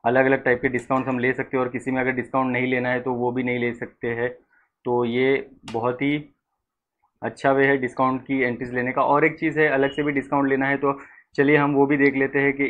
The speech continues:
एक voucher बनाना पड़ेगा। उसके लिए मैं already बना चुका हूँ, तो हम लोग alter में जाके देखते हैं कि वो voucher बनाना, अ, ledger बनाना पड़ेगा, Sorry। तो मैं already वो ledger बना चुका हूँ, तो हम ledger में जाके देखते हैं कि ये discount अलाउड का ledger बनता है indirect expense में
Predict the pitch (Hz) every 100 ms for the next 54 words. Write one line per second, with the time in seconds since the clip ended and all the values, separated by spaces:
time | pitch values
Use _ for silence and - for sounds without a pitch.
0 | 139 135 127 123 151 139 139 139 131 127
1 | 131 127 123 131 127 135 143 - - -
2 | 139 139 147 147 127 135 139 139 139 135
3 | 131 135 123 123 139 139 135 135 127 123
4 | 135 135 139 135 120 120 127 120 123 131
5 | - 117 113 113 117 139 135 127 123 120
6 | 117 117 120 127 127 127 - - 123 135
7 | 131 139 135 139 123 135 123 120 139 139
8 | 139 139 139 _ _ 135 135 131 139 143
9 | 143 175 135 127 147 139 143 139 135 123
10 | 143 139 135 135 135 135 127 123 139 131
11 | 123 135 131 127 127 131 120 - - 127
12 | 127 135